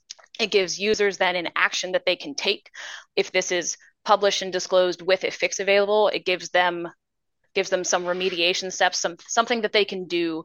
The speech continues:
to protect themselves. So it's, we v-, we view this as the, the preferred method wh-, whenever possible. Obviously, this isn't always,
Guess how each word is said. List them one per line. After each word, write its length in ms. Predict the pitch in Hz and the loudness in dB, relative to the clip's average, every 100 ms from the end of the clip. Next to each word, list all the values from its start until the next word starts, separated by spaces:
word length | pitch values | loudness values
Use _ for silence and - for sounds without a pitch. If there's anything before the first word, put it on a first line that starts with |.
| - - - | -12 -16 -6
to 100 | 196 | -4
protect 380 | 190 190 185 - | -2 0 0 -2
themselves. 720 | 170 160 - 117 - 185 - _ _ - - - _ | -6 -2 2 2 2 -2 -6 _ _ -20 -20 -20 _
So 220 | - 190 180 | 0 4 4
it's, 500 | 190 196 - - - _ | 4 0 -6 -12 -14 _
we 160 | 208 208 | -2 -2
v-, 160 | 202 - | -4 -2
we 160 | 220 | -2
view 180 | 214 220 | 0 2
this 240 | 202 196 - | 2 2 2
as 280 | 185 175 - | 0 0 2
the, 280 | 165 156 - _ - | 4 4 0 _ -4
the 80 | 202 | -2
preferred 600 | - 208 - 214 202 180 | 0 -2 4 6 6 4
method 440 | 175 170 - 170 160 _ - | 0 0 2 0 0 _ -4
wh-, 260 | 208 226 | 2 4
whenever 320 | 220 240 233 208 | 4 4 4 4
possible. 560 | - 165 - - 101 180 | 6 4 2 -4 0 2
Obviously, 400 | 185 190 202 185 | 2 0 0 0
this 180 | 185 - | 0 0
isn't 340 | 175 175 - _ - - - - _ _ | -4 -4 -10 _ -20 -20 -20 -20 _ _
always, 560 | 233 247 233 220 208 | 8 10 10 8 4